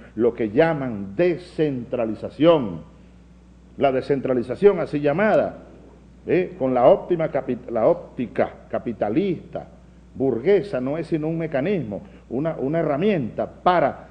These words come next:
debilitar y prácticamente anular al Estado Nacional. Y es una estrategia,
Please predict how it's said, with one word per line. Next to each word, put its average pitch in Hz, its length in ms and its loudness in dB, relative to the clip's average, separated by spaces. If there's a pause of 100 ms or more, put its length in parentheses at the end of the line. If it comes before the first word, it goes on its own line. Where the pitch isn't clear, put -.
debilitar 135 1000 2 (580)
y 135 120 2
prácticamente 165 1040 -2
anular 156 680 2
al 135 120 2
Estado 175 380 4
Nacional. 117 480 -2 (1300)
Y 104 60 -4
es 92 80 -4
una 131 180 -2
estrategia, 151 760 2